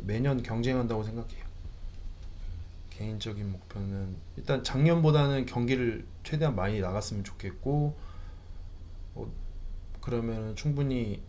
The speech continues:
개인적인 성적이 따라오지 않을까. 그리고 또 팀도 삼 연패해서 제가 또 거기 중심에 있었으면 좋겠습니다.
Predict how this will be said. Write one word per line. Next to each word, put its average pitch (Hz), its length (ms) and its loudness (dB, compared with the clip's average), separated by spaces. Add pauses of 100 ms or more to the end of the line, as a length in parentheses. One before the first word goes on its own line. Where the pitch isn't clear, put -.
개인적인 117 460 0
성적이 117 600 0 (140)
따라오지 123 540 2
않을까. 90 520 -4 (320)
그리고 101 260 -6
또 110 200 -4 (400)
팀도 143 500 0 (760)
삼 131 200 -2
연패해서 120 640 -2 (560)
제가 92 420 -4
또 92 200 -8 (400)
거기 92 460 -6
중심에 101 520 -2 (240)
있었으면 90 400 -6
좋겠습니다. - 580 -10